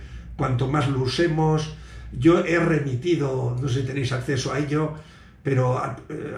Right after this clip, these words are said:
sobre todo al, en un momento determinado, cuando empecé a utilizarla más intensivamente, eh, también hice esa labor de, de remitir producto desconocido, eh, porque se puede aportar, pero dudo que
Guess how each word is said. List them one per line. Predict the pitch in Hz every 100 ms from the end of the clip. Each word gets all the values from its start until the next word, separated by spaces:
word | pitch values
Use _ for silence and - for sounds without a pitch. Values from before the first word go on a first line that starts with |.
| -
sobre | - 123 123
todo | 156
al, | 143 139 -
en | 131 131
un | 143
momento | 139 131 131
determinado, | 139 123 135 139 151 160
cuando | 131 120
empecé | 117 127
a |
utilizarla | 127 135 117 127 120
más | 127 123
intensivamente, | 131 135 135 135 139 127 151 151 - - - - - - -
eh, | 190 190 -
también | 151 160 160
hice | 123 143 135 143
esa | 135
labor | 123 127 135
de, | 123 123 117 - - _ - - - - - - - - - -
de | 127
remitir | 123 - 165 123
producto | 123 127 123 147
desconocido, | 135 120 131 131 165 165 160 156 156 160 - - - - -
eh, | 135 120 120
porque | 131 - 127 120 117
se | -
puede | 110 147 139
aportar, | 120 120 143 120
pero | 151 139
dudo | 135 185 196 190
que | 147 135 127 -